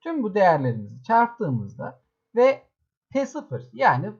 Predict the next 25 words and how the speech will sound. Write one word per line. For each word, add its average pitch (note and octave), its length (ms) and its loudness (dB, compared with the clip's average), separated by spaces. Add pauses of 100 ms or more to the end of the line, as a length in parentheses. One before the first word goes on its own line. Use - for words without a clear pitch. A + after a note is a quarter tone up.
bugünkü G#3+ 360 -6
değeri F3 220 -2
hesapladığımızda - 760 -8
P A#3 80 -6
yazabiliriz, D3+ 680 -4
P G3+ 140 -8
sıfır G3+ 280 -12
yazabiliriz. A2+ 640 -12
Hiç - 160 -18
fark G#2+ 280 -8
etmez. - 400 -14 (360)
Bugünkü B3 360 -8
değeri D#3 220 0
hesapladığımızda D3 1200 -6 (500)
bu E4+ 120 -6
değerimiz C#3 580 -2 (260)
yirmi B3+ 420 -4
bir F#3+ 240 -4
bin G3+ 280 -10 (840)
iki A#3+ 260 -10
yüz D3 240 -8
kırk - 360 -10
beş - 440 -6 (1500)
nokta G3+ 400 -2
otuz E3 560 -8